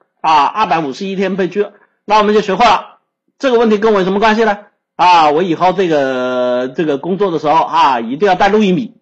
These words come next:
你看，这很多同学得出的结论，对吧？实际上我们发现这些东西对我们来说帮助大不大？你看到这条信息，跟你的实际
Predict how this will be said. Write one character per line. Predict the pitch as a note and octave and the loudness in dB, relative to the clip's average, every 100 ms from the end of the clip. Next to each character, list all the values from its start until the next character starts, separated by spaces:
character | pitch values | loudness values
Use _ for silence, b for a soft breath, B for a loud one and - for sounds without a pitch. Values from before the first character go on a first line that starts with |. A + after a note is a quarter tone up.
| _ _ _ | _ _ _
你 | - | -6
看， | F3 D#3+ - - _ _ - | -2 -2 -4 -16 _ _ -6
这 | E3+ | -6
很 | C3+ | -4
多 | B2+ | -8
同 | F3+ E3 | -8 -2
学 | F3 | -2
得 | E3 D3+ | 0 -2
出 | E3+ | 0
的 | E3 | -2
结 | C#3 C3+ | 0 0
论， | F#3 - _ _ _ - | -2 -4 _ _ _ -4
对 | E3+ | 2
吧？ | F#3+ E3+ - _ _ _ _ _ | 4 2 -4 _ _ _ _ _
实 | - E4 | -6 0
际 | |
上 | F#4 F4 | 2 2
我 | G3+ | 2
们 | G3+ | -2
发 | A#3 C4 | -2 -2
现 | C#4 B3 - _ _ _ _ | -2 -6 -8 _ _ _ _
这 | - G#4 | -2 0
些 | D4+ | 2
东 | C#4 | 0
西 | C#4 | -2
对 | B3 F#4+ | -2 0
我 | G3+ | 0
们 | C#3+ | 2
来 | E3 | 0
说 | F3+ | 0
帮 | A3 B3 B3+ E4 | -2 0 0 0
助 | D#4+ | -2
大 | B3+ A3+ | -2 -2
不 | |
大？ | G3 F3 | 0 0
你 | D3 | 0
看 | F#3+ | -2
到 | F3+ | -4
这 | D3 | -4
条 | D#3 B2+ | -4 -6
信 | - B2+ | -6 -6
息， | A2 - _ _ - - - _ - - _ _ _ _ _ _ _ | -8 -14 _ _ -20 -20 -20 _ -10 -10 _ _ _ _ _ _ _
跟 | D4 D#4 | -2 2
你 | C4 | 2
的 | E3+ | 0
实 | D#3+ - E3+ | -2 -6 -8
际 | G#3 C#4+ D#3 - | -2 0 0 -4